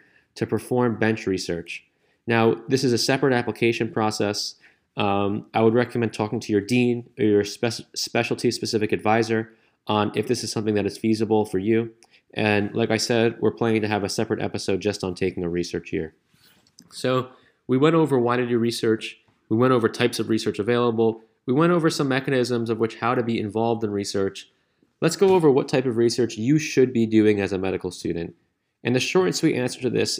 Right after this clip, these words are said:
is that there's no research that you should be doing. Research, like everything else in medical school, is an extracurricular, and extracurriculars always come secondary to your academics.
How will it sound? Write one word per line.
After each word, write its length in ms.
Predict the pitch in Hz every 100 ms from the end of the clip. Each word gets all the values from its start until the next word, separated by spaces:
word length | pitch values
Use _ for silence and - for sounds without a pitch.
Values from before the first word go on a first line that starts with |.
| -
is 100 | 117
that 140 | 123
there's 180 | 151 143
no 160 | 185 196
research 480 | 170 160 - 123
that 140 | - 113
you 100 | 110
should 260 | - 117
be 100 | 110
doing. 340 | 104 101 87 82 _ _ _ _ 120
Research, 480 | 160 170 180 175
like 140 | 139 131
everything 360 | 135 135 135
else 160 | 120 117
in 80 | 113
medical 280 | 110 110 104
school, 300 | - 110 107
is 120 | 104
an 80 | 110
extracurricular, 800 | 107 - 104 98 90 87 82 - _ _ _ -
and 160 | 117
extracurriculars 760 | 143 147 156 151 143 139 131 -
always 320 | 123 131 131
come 180 | - 117
secondary 720 | - 110 120 110 101 98 98 - -
to 140 | -
your 180 | 110 107
academics. 840 | 101 101 101 92 87 87 - -